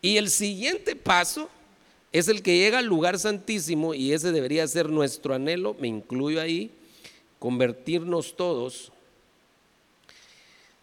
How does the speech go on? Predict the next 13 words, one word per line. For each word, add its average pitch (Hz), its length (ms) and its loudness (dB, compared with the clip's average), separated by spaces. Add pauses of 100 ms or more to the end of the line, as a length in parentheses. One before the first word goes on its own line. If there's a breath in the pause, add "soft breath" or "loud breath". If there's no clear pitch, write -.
(160)
en 127 220 -4
esto. 156 360 -2
El - 60 -20
siguiente 143 440 -2
paso 143 340 -4
sería 127 480 -6 (880 soft breath)
convertirnos 110 800 -2
en 90 180 -6
luz. - 480 -8 (1300)
Que 156 140 4
nosotros 139 920 -4 (600)
seamos 120 640 -2
luz. 139 420 -12